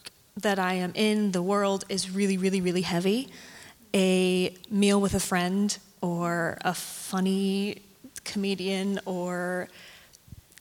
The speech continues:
a sunny walk outside tips the scales back to even, um, which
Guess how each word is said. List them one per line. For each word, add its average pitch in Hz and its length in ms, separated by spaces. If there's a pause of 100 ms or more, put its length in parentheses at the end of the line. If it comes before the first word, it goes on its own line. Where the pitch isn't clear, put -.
(120)
a 202 160 (280)
sunny 202 460
walk 190 320
outside 185 560 (560)
tips - 280
the 220 120
scales 294 400
back - 440
to 196 180 (200)
even, 190 500 (540)
um, 180 600 (1080)
which - 520